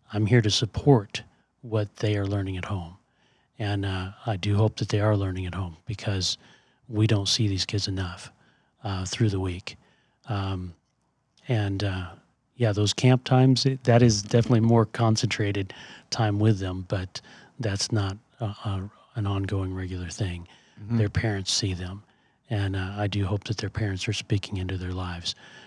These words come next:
Speaker 1: But it is our job to, to help them. Now, in, in Psalm one twenty-seven, in verse four, it refers to children. It says, "As arrows are in the hand of a mighty man, so are children of the youth."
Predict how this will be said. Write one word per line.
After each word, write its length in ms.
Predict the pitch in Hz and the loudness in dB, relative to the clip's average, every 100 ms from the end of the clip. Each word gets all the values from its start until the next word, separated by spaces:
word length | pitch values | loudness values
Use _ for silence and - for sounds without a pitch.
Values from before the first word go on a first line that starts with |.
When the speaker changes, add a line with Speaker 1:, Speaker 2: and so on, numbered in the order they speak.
| - - | -20 -6
Speaker 1:
But 160 | 104 - - | -6 -6 0
it 160 | 127 | 4
is 160 | 123 113 | 6 6
our 140 | 113 | 4
job 340 | 107 104 101 98 | 2 0 -2 -4
to, 380 | - 113 101 92 - _ _ _ | -2 0 0 -4 -10 _ _ _
to 120 | - 110 | -2 2
help 280 | 127 143 | 4 2
them. 200 | - 90 | 0 -4
Now, 140 | 95 104 | -4 -2
in, 320 | 117 107 104 - | 0 0 -2 -6
in 160 | - 107 | -4 -2
Psalm 340 | - 131 127 | 2 4 6
one 140 | 117 113 | 6 2
twenty-seven, 720 | - 117 101 117 107 98 90 - _ _ _ _ _ | 2 0 2 0 0 -2 -8 -14 _ _ _ _ _
in 100 | 120 | -6
verse 220 | 104 110 107 | 0 0 0
four, 440 | - 113 104 110 | 2 2 0 -2
it 120 | 113 | -6
refers 500 | 101 98 - 120 110 | -4 -4 2 4 4
to 460 | - - 110 101 98 - _ _ - | 0 0 0 0 -4 -10 _ _ -6
children. 420 | - 131 107 101 | 6 6 6 0
It 80 | 101 | -2
says, 320 | - 110 101 | 2 2 4
"As 160 | 104 110 - | 0 -2 4
arrows 520 | 127 147 110 101 101 | 8 10 8 6 2
are 80 | 107 | 2
in 100 | 104 | 2
the 80 | 95 | 2
hand 260 | 123 123 | 4 6
of 120 | 120 | 4
a 60 | 107 | 2
mighty 320 | 101 110 113 | 0 2 4
man, 340 | 101 98 98 95 - - - | 2 0 -4 -6 -12 -20 -14
so 260 | - - 131 | -2 6 8
are 120 | 120 | 8
children 680 | 104 - 135 117 101 95 104 - | 4 4 6 6 2 -2 -6 -6
of 100 | 110 | -6
the 100 | 95 | -4
youth." 440 | 95 104 92 87 | -2 -2 -2 -6